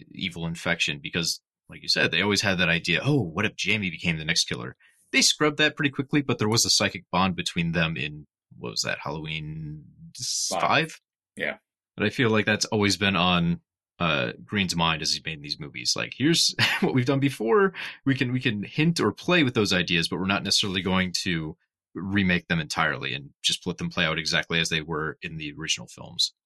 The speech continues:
Speaker 2: I like a lot of the remixes we get, like Michael in the sewer with being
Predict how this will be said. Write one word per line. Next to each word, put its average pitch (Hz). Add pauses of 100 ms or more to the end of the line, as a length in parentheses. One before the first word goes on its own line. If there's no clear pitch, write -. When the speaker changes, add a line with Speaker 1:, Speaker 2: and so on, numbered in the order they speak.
(320)
Speaker 2:
I 196
like 294
a -
lot 160
of 117
the -
remixes -
we 85
get, -
like 82 (640)
Michael 92
in 90
the 85
sewer 90
with 85
being 85